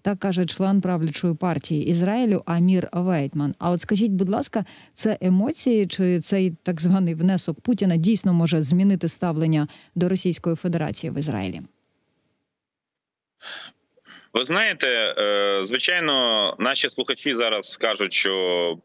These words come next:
Speaker 2: була розмова Нетаньягу і Путіна, ну, і вони давні знайомі, в принципі, і,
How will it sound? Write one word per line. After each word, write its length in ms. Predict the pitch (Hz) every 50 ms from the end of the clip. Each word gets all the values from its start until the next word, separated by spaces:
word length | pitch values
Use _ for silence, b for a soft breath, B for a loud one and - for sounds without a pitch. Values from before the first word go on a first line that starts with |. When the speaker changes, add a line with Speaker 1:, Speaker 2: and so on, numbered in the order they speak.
| _ _ _ -
Speaker 2:
була 260 | 104 107 117 117 117
розмова 640 | 110 101 98 107 110 113 107 101 101 98 95 90 82 _ _ _ B B B B B B _ -
Нетаньягу 800 | 98 98 - 107 104 107 110 107 101 92 95 95 92 92 90 - -
і 280 | 95 92 90 87 87
Путіна, 580 | - - - 160 160 - 139 120 110 104 98 87
ну, 160 | 92 127 131 120
і 60 | 107
вони 500 | 104 107 104 104 101 95 92 87 - - - _ -
давні 280 | - 110 110 101 101 95
знайомі, 420 | 90 98 101 107 139 160 147 127
в 40 | 104
принципі, 500 | - - 104 104 95 - 95 85 - 87
і, 600 | 85 85 76 58 78 85 85 85 85 85 82 80